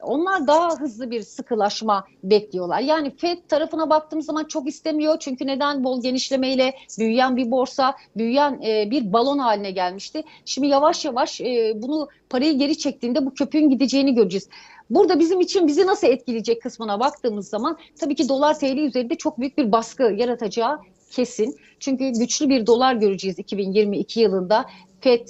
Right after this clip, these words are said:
e, bu faiz artışı ve bilanço küçültümüne gittiği zaman, e, dolar endeksi tüm dünyada dolar güçleneceği için, e, bize de yansıması bu yönde olacaktır.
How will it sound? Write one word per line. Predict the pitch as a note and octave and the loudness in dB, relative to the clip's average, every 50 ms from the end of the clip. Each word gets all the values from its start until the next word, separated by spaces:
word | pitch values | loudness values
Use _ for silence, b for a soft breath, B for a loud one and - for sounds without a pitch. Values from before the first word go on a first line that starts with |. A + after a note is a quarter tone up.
| - - | -10 -6
e, | - G3+ G3+ G3+ G3+ G3 | -4 -2 -2 -2 -2 -4
bu | A3 A3 | -4 -6
faiz | - A3 F#3 G3 G#3+ A#3+ - | -2 -2 0 0 0 0 0
artışı | A3+ G3+ G#3 G#3 - - - G#3+ | -2 -4 -4 -4 -8 -8 -4 -4
ve | G3+ F#3+ | -4 -4
bilanço | G3 G3+ G#3+ G#3+ A3+ A3 A3+ | -2 -2 -2 -2 -2 -4 -8
küçültümüne | A3 - - - - F#3+ - G3 G3+ F#3+ | -8 -8 -16 -16 -14 -10 -8 -6 -6 -2
gittiği | F#3+ A#3 A#3 - - F#3+ F#3 | -2 -2 -4 0 -2 -2 0
zaman, | E3+ G3+ G#3 B3 D4 C#4+ B B B B B _ - | 0 0 0 0 0 -2 B B B B B _ 4
e, | G#3 G#3+ G#3 G3+ G3 F#3+ F#3 F3 | 6 6 6 6 4 0 -2 2
dolar | E3 A#3 A3+ B3 C4+ C#4+ A#3+ - | 2 2 4 4 4 2 2 0
endeksi | - A3 A#3 A3+ G3 G#3 G3+ - - A#3+ - | -4 -4 -4 -2 -2 -4 -4 -4 -14 -18 -12
tüm | - C#4+ C#4 B3 | -8 -8 -6 -6
dünyada | A3+ G#3 G3 F#3+ F3+ E3+ G3 G3 B3 C#4 C#4 B B B B _ A3+ F#3+ | -6 -6 -6 -6 -6 -8 -6 -4 -4 -4 -4 B B B B _ 0 0
dolar | A3+ A#3 C4+ C4+ C4 | 2 4 4 2 2
güçleneceği | A3 G#3+ B3 - - - A#3+ A#3+ B3 G#3+ - C#4 B3+ | 0 -2 -4 -6 -4 -4 -2 -2 -2 0 0 0 0
için, | A3 A3 - - C#4 C4+ - - | 0 -2 -4 -6 -6 -6 -2 0
e, | G#3 G#3 G3 | 0 0 0
bize | A3 G#3 C4+ B3+ | 0 0 2 4
de | G#3+ | 4
yansıması | G3 A3 C4 C4+ B3+ - - A3 G3 G3+ - - E4+ E4 B B B - _ | 6 4 4 2 2 -2 -2 -4 -4 -4 -2 -2 -4 -4 B B B 0 _
bu | G4+ G4 | 4 6
yönde | F#4 D4+ B3 G#3+ A3 | 6 6 6 6 4
olacaktır. | G#3 G#3+ G#3+ - A3+ F#3+ F#3+ - - F#3 - | 4 4 2 2 2 0 0 0 -6 -6 -6